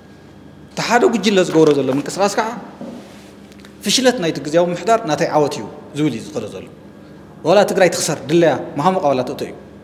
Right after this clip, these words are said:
መሕፈሪ እዩ እዚ ከዓ ዝገደደ። ከም ተጋሩ ንሕና እንታይ ኢና ክንገብር ዘለና እዩ።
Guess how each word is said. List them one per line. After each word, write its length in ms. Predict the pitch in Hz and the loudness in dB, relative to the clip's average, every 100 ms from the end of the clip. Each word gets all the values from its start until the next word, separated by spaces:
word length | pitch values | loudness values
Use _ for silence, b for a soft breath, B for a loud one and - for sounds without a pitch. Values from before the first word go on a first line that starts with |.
| - | -12
መሕፈሪ 280 | 143 - 214 | -10 2 4
እዩ 80 | 185 | 4
እዚ 80 | 117 | 0
ከዓ 140 | 110 110 | -8 -8
ዝገደደ። 320 | - 110 90 - - - - - - - - - - - | -8 -10 -12 -16 -20 -20 -20 -20 -20 -20 -20 -20 -18 2
ከም 140 | 202 | 2
ተጋሩ 260 | 196 226 240 | 4 4 4
ንሕና 220 | 208 208 262 226 | 2 -2 -4 -4
እንታይ 280 | - 190 | -4 2
ኢና 80 | 196 | 2
ክንገብር 280 | 180 156 147 | 2 -2 -2
ዘለና 220 | 139 139 | -2 -2
እዩ። 100 | 123 | -4